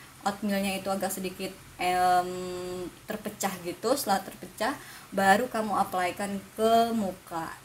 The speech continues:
gitu. Dan biasanya aku pakai sendok ya, karena itu lebih mudah. Nah, kamu aplaikan ke seluruh muka aja. Itu dia. Nah, itu serangkaian masker alami yang aku pakai untuk penyembuhan aku, dan itu review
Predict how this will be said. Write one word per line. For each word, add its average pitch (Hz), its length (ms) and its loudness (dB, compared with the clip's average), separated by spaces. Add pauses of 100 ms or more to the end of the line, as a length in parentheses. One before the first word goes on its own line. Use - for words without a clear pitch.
(120)
gitu. 170 400 -6
Dan 180 160 -4
biasanya 196 440 -2
aku 226 40 -6
pakai 220 280 -6
sendok 190 440 -4
ya, 185 200 -2
karena 190 200 -6
itu 202 80 -4
lebih 185 240 -4
mudah. 180 480 4 (320)
Nah, 190 160 0
kamu 185 200 0
aplaikan 180 440 -2
ke 196 160 -2
seluruh 175 400 -6
muka 165 320 -10
aja. 160 360 -10 (280)
Itu 208 240 -6
dia. 190 320 0 (320)
Nah, 262 320 12
itu 254 240 0
serangkaian 240 720 6 (480)
masker 233 320 0
alami 226 560 10
yang 226 80 0
aku 220 560 -2
pakai 214 640 6
untuk 208 720 -4 (160)
penyembuhan 196 720 0
aku, 214 560 -4 (240)
dan 202 320 0
itu 208 320 -4
review 202 400 0